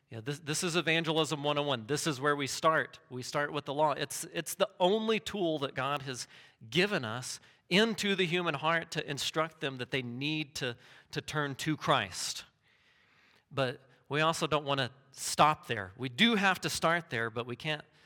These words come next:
you know, just stop there and only give them the ministry of death and condemnation. You know, that's, this, I'm referencing Second Corinthians three when he talks, that Paul's talking about the,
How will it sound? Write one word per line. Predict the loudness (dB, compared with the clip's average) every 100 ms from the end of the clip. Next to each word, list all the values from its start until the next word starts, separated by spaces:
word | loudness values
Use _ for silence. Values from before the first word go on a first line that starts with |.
| -20 _
you | -10
know, | -8
just | -6 -6
stop | -4 -2 -4 -4
there | -4 -4 -6 -12 -20 _ _
and | -8 -6 -6 -10 -16 _ _ -4
only | -2 0 -2 -4
give | -4 -6
them | -6 -8
the | -6
ministry | -6 -6 -6 -6 -6 -4
of | -6 -8 -2
death | 0 0 -4 -12 -8
and | -8 -4
condemnation. | -4 -2 -4 -4 -6 -6 -8 -16 _ _ _ _ _
You | -12
know, | -6
that's, | -4 -6 -10 -14 _ -10
this, | -8 -8 -10
I'm | -12 -4
referencing | 0 0 -2 -6 -4 -4 -6 -18 -20 _ _
Second | -4 -2 -2 -8
Corinthians | -8 -6 -6 -6 -8 -8 -10
three | -6 -2 0 -2 -4 -10 _ _ _ _
when | -14 -12
he |
talks, | -8 -8 -8 -8 -14 -16 _ _ -18
that | -12 -12 -10
Paul's | -8 -8 -8
talking | -8 -6
about | -6 -8 -10 _ _ _ _ _ _ -10
the, | -6 -6 -6 -12 -16